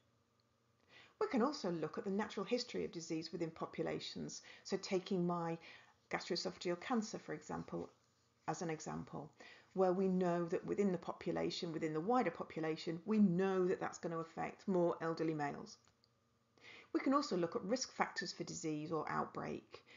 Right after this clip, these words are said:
So let's think about risk factors for lung cancer, for example.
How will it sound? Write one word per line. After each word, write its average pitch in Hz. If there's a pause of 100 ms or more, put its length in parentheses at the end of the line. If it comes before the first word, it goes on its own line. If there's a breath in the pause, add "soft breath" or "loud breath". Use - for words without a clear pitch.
(180 loud breath)
So 233
let's -
think 185
about 180
risk -
factors - (120)
for 180 (1120 loud breath)
lung 247
cancer, 175
for -
example. 170